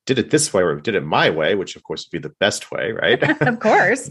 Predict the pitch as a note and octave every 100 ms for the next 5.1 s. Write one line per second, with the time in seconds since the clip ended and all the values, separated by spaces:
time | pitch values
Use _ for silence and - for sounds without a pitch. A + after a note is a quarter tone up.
0 | - - D4 C#4+ C3+ F3+ C3 A#2+ E3+ A3
1 | - D#3+ C#3+ C3+ C3 C3 A#2 A#2+ - _
2 | _ - G3 B3+ B3+ - D#2+ - _ _
3 | - _ C#3+ D#3 D#3 G3 A3+ F#3 C#3 -
4 | C#3 A#2+ A2 G#2 C3+ C3+ - G2 F#2+ F2+
5 | D#2